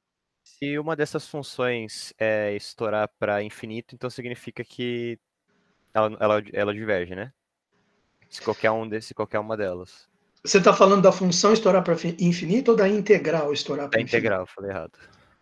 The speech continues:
Speaker 2: Da, não,
Speaker 1: Do
Speaker 2: a
Speaker 1: limite
Speaker 2: inte-,
Speaker 1: da integral, no caso.
Speaker 2: Então, a inte-, a integral é o seguinte. Primeiro, deixa eu te perguntar uma coisa. Você entendeu o que significa função contínua por partes? Sem integral, só função.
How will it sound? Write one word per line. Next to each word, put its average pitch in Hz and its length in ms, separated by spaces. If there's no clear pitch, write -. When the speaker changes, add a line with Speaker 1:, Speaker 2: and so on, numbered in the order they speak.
Speaker 2:
Da, 180 440
não, 262 340
Speaker 1:
Do 214 60
Speaker 2:
a 220 60
Speaker 1:
limite 247 220
Speaker 2:
inte-, 240 60
Speaker 1:
da 226 40
integral, 107 320
no 104 120
caso. 90 440
Speaker 2:
Então, 202 400
a 175 60
inte-, 226 240
a 190 120
integral 240 420
é - 20
o 311 40
seguinte. 208 560
Primeiro, 226 420
deixa 214 180
eu 226 40
te - 60
perguntar 214 260
uma 208 120
coisa. 170 180
Você 202 100
entendeu 208 340
o 226 40
que 226 120
significa 202 480
função 196 540
contínua 156 420
por 147 180
partes? - 260
Sem 196 140
integral, 180 480
só 180 240
função. 180 560